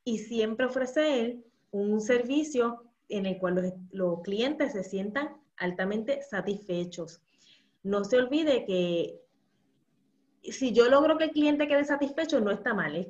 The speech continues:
es chévere. Pero si yo logro que el cliente se sienta altamente satisfecho, es una maravilla,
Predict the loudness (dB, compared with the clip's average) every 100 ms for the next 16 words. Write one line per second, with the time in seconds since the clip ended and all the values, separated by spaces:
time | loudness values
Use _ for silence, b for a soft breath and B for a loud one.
0 | -8 -10 -2 0 0 -2 -8 _ b b
1 | b b 0 0 0 -2 0 2 6 6
2 | 6 4 0 -2 -6 -6 -4 0 0 0
3 | -4 -8 -12 _ _ _ _ -16 -10 -4
4 | -4 -4 -6 0 2 4 2 2 0 0
5 | -2 -4 -6 -6 -8 -10 -4 -4 -4 -8
6 | -10 -14 _ _ _ _ _ _ -14 -8
7 | -4 -2 0 -2 -4 -8 -10